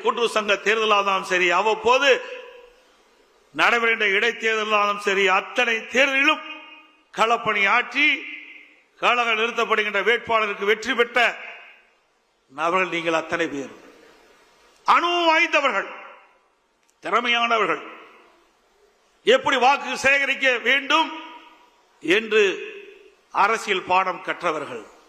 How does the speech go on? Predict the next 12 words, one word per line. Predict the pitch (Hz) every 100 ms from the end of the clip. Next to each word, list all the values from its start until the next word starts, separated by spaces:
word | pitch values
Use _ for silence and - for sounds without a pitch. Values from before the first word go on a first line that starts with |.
| _ _ _ _ -
ஆகவே | 220 233 240 269 254 - - - - - _ _ _ _ _ _ -
அத்தனையும் | 185 - - 269 269 302 302 247
உங்கள் | 220 214 202
மனதில் | 214 233 214
இருக்கின்ற, | 202 202 190 190 180
உங்களுடைய | 185 202 208 208 196 180
அனுபவத்தில் | 214 277 240 220 196
இருக்கின்ற | 196 196 190 170 - - - - _ _ _ _ _ _ _ _ _ _ _ _ _ _ _ -
அதை | 143 185 220 226 - -
இந்த | 156 160 160
தேர்தலை | 185 180 170 160 151
பயன்படுத்துங்கள். | 160 160 143 127 117 104